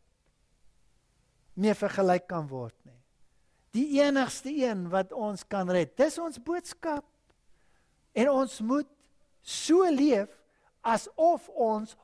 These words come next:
hom daadwerklik geken het. Smaak en sien dat die Here goed is.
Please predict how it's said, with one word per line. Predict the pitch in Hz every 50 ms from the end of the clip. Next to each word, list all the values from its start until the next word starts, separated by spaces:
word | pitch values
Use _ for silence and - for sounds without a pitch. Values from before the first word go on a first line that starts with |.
| - 185
hom | 202 202 196 165
daadwerklik | 196 180 170 175 - 135 120 127 - - 208 185 - - 170 165 151 - _ _ _ _ _ - -
geken | - 175 160 - - 190 180 160 139 107
het. | - _ _ _ _ _ _ _ _ _ _ _ _ _ _ _ _ _ _ _ _ _
Smaak | - - - - - 285 320 285 247 196 - - - -
en | - 208 208 196
sien | - - - 320 285 240 220 208
dat | 208 202
die | 190 196 202 233
Here | 247 240 202
goed | - - - - 285 262 - -
is. | 214 175 147 - -